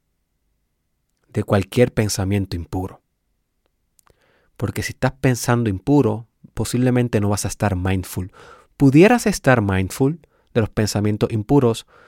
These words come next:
pero llegaría un momento en que si los sigues cultivando y cultivando y cultivando, tu conciencia se fija con el pensamiento impuro y dejas de estar mindful.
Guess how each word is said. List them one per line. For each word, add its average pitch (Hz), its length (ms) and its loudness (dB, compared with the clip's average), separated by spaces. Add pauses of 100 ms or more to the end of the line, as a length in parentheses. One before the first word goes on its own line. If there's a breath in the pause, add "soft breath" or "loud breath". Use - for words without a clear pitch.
(2000 soft breath)
pero 117 220 2
llegaría 110 360 2
un 143 80 2
momento 143 440 2
en 117 100 0
que 104 160 -2
si - 160 -4
los 95 160 -6
sigues 143 240 2
cultivando 127 560 2
y 123 60 2
cultivando 120 440 2
y 120 40 2
cultivando, 120 720 0 (720 soft breath)
tu 117 100 -2
conciencia 120 680 0
se - 160 -4
fija 147 560 0
con 110 140 0
el 101 140 -4 (340)
pensamiento 104 580 0
impuro 139 400 2
y 143 40 4
dejas 104 260 0
de 117 80 0
estar 98 260 -4
mindful. 147 480 -4